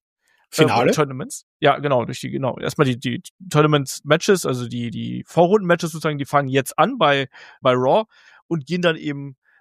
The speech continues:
Speaker 2: weiter bis zu Night of Champions und da haben wir dann eben die Finals. Und wir bekommen Nikki Bella zurück. Wir haben heute schon Evolution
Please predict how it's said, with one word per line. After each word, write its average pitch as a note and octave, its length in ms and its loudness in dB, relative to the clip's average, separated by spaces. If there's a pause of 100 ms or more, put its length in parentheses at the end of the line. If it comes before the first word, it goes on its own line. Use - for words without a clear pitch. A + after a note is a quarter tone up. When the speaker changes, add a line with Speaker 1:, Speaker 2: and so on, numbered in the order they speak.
Speaker 2:
weiter D#3 340 0
bis D#3+ 220 -6
zu D3+ 120 -10
Night C#3 180 -2
of B2 120 -10
Champions F#3+ 340 -4
und C#3+ 60 -16
da C3 100 -4
haben C3 100 -10
wir C3 60 -6
dann B2+ 100 -6
eben A#2+ 100 -10
die A#2+ 80 -12
Finals. D#3+ 440 2 (400)
Und D4+ 360 0 (200)
wir A#3 120 2
bekommen A#3 420 0 (160)
Nikki D4 340 -4
Bella D4 360 4
zurück. D#3 300 -4
Wir F#3 60 4
haben A3+ 80 4
heute C4 160 0
schon B3+ 100 -14
Evolution G#3 680 -4